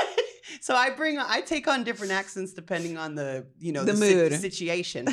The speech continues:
Speaker 2: <laughs>
Speaker 1: But Canadian, s-, when I hang out with my Canadian friends, my intonation is, "Yeah,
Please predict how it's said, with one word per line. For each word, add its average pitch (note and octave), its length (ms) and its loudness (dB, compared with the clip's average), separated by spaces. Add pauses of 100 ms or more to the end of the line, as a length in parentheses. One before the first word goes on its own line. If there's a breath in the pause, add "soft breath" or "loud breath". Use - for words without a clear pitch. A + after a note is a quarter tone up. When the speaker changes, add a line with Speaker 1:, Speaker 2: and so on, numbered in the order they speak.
(160)
Speaker 2:
<laughs> - 200 -18
Speaker 1:
But F3+ 280 -2 (140)
Canadian, B3 680 -2
s-, - 220 -8
when G3 160 -2
I G3 120 0
hang G#3+ 240 -6
out G3 140 -2
with G3 140 -8
my D#3 120 -2
Canadian C#3+ 520 -6
friends, A#2+ 480 -10
my D3+ 140 -6
intonation D3 500 -8
is, B2 100 -10
"Yeah, C3 340 -6